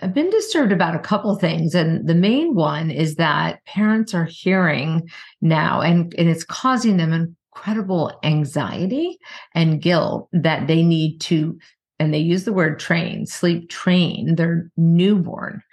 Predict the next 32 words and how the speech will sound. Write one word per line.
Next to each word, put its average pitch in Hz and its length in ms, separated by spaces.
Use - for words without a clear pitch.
I've 165 120
heard - 360
eight 151 300
days 156 380
old, 160 460
four 170 440
weeks 160 400
old, 160 440
six - 520
weeks 160 360
old, 156 580
eight 165 320
weeks 160 340
old, 151 360
with 175 160
always 233 540
this 208 280
kind 175 360
of, 147 180
um, 160 360
messaging 175 840
that 165 100
if 170 160
you 175 160
don't 185 360
do 196 160
it 196 180
now, 160 420
you're 160 200
gonna 165 180
have 160 600
a 160 400